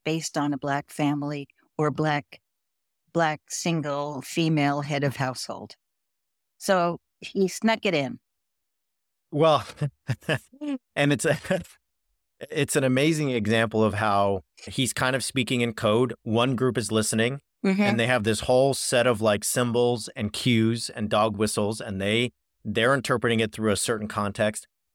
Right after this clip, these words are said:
Speaker 2: But as you explained so well in the book,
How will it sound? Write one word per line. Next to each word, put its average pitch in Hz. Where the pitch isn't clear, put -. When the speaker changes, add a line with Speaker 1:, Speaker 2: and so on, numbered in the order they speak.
Speaker 2:
But 131
as 127
you 151
explained 143
so 135
well 120
in 110
the 98
book, 131